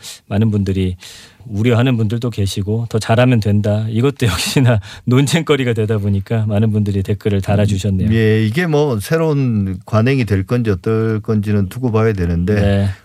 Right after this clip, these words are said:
Speaker 2: 어, 결국은 어떤 식으로든지 책임을 지게 되겠죠.
Speaker 1: 그건
Speaker 2: 예.
Speaker 1: 맞습니다. 예. 자, 디사 같은 경우는요. 일 위는 만 이천이백 개 댓글이 달렸고요. 연합뉴스인데 "통합당 검정 마스크 쓰고 당분간 국회 보이콧."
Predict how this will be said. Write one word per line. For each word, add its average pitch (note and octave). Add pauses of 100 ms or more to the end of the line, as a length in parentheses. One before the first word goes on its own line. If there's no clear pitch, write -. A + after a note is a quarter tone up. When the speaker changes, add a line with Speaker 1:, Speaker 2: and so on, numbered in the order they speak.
(120)
Speaker 2:
어, A#2
결국은 D3 (100)
어떤 B2+
식으로든지 G#2+
책임을 A#2+ (380)
지게 D3
되겠죠. A2
Speaker 1:
그건 C3
Speaker 2:
예. -
Speaker 1:
맞습니다. F2+
예. F#2+ (420)
자, A#2
디사 A3
같은 G3
경우는요. D#3
일 F#3+
위는 G3+
만 B2+
이천이백 F#3+
개 F#3
댓글이 B2+
달렸고요. G#2+
연합뉴스인데 B2+
"통합당 G#3
검정 D3+
마스크 F#3
쓰고 D#3+
당분간 C#3+
국회 C3
보이콧." C#3+